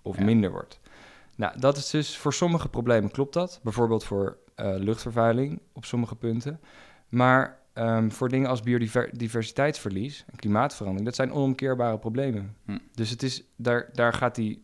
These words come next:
Speaker 1: theorie ongelooflijk mank.
Speaker 2: Mhm.
Speaker 1: Ehm,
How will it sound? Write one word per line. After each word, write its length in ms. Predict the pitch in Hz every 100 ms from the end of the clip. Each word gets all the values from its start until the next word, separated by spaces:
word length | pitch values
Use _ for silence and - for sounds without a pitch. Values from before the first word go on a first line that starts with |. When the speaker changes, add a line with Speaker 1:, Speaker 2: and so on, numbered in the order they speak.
| -
Speaker 1:
theorie 380 | - 107 104 104
ongelooflijk 480 | 107 101 123 110 98
mank. 320 | 95 143 - - -
Speaker 2:
Mhm. 260 | 104 104 101 - - -
Speaker 1:
Ehm, 560 | - 113 117 117 117